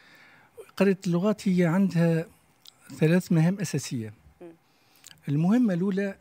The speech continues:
Speaker 1: ال-، من أجل أنشط قرية اللغات هي تأمين التربصات اللغوية للطلبة النظاميين
Speaker 2: مم.
Speaker 1: المسجلين في المؤسسات الجامعية التونسية في اللغات الأجنبية.
Speaker 2: أي.
Speaker 1: يعني هذه هي المهمة الأساسية التي أنشئت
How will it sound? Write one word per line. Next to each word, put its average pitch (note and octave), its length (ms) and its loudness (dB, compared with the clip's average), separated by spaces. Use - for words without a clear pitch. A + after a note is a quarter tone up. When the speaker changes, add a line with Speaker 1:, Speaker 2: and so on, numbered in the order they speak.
Speaker 1:
ال-، D3 220 0
من D3+ 240 -2
أجل F#3+ 320 -4
أنشط F#3+ 280 -6
قرية D#3+ 320 -6
اللغات B2 380 -4
هي F3 180 -2
تأمين F#3+ 440 -4
التربصات D3+ 720 -8
اللغوية D#3 680 -4
للطلبة E3 480 -4
النظاميين D3 680 -2
Speaker 2:
مم. - 120 -12
Speaker 1:
المسجلين F3 680 0
في - 80 -6
المؤسسات E3+ 680 -2
الجامعية E3+ 480 -4
التونسية F3 680 -6
في - 60 -12
اللغات D#3 320 -2
الأجنبية. C3+ 580 -4
Speaker 2:
أي. F#3 280 -8
Speaker 1:
يعني D3+ 380 0
هذه F#3+ 500 0
هي G3 40 0
المهمة E3+ 480 2
الأساسية F3+ 560 -4
التي F3+ 340 -6
أنشئت G#3 360 -4